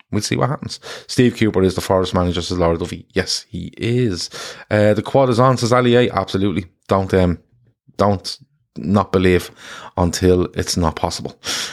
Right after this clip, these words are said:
Um, let me see. Let me see. Um, I better get down here and read a few more. Uh, Emma Kavanagh says, "Palace go through against Everton.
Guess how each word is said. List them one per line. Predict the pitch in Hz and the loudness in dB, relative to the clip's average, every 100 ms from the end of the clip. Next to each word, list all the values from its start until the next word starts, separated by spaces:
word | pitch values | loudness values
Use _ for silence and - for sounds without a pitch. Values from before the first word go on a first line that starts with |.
| - | -2
Um, | 104 101 101 101 101 98 95 92 - | 2 4 6 4 4 2 2 0 -4
let | - 107 | -2 -2
me | - | -2
see. | 101 - 120 117 117 110 - | -2 0 2 2 0 -2 -8
Let | 104 | -8
me | - | -6
see. | 101 - 107 110 - | -4 0 2 2 2
Um, | 95 98 92 | 0 0 0
I | |
better | 95 87 | -2 -2
get | 98 | 0
down | 104 101 92 | 2 2 2
here | 95 | 2
and | 92 | 4
read | 95 | 2
a | 90 | 2
few | - 101 95 | 2 2 4
more. | 95 104 104 104 - | 4 4 4 2 2
Uh, | 95 101 95 - - - - - - - _ | 2 4 2 -2 -16 -18 -18 -20 -20 -20 _
Emma | - 139 | -2 -2
Kavanagh | 139 135 135 127 | 0 0 0 0
says, | - | 0
"Palace | - - 143 139 | -2 0 2 2
go | - 123 | 2 2
through | 123 110 | 4 4
against | 98 92 | 4 4
Everton. | 127 131 127 104 | 2 2 0 -6